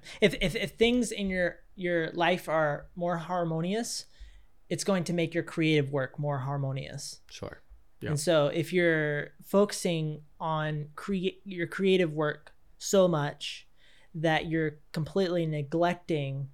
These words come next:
Speaker 1: the fatherhood side of things on the extreme end, then your creative work is probably going to suffer because of that. There's gonna be a disharmony happening there.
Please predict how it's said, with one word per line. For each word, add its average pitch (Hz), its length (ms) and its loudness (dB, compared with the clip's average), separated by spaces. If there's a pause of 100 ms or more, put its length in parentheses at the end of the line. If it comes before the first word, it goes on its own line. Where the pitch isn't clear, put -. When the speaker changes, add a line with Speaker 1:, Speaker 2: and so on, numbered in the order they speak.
(120)
Speaker 1:
the 151 100 -6
fatherhood 151 560 0
side 139 280 -6
of 135 100 -10
things 156 540 -12 (180)
on 151 140 -4
the 147 80 -2
extreme 160 400 -4
end, 147 260 -6 (520)
then 156 520 2
your 170 140 2
creative 175 380 2
work 160 200 2
is 139 80 -8
probably 175 400 2
going 143 200 0
to 143 120 -10
suffer - 560 -4 (280)
because 147 280 -6
of 139 120 -8
that. - 280 -10 (440)
There's 160 140 -4
gonna 160 160 0
be 151 140 2
a 143 40 4
disharmony 156 880 -2 (100)
happening 143 640 -2 (400)
there. 151 340 -4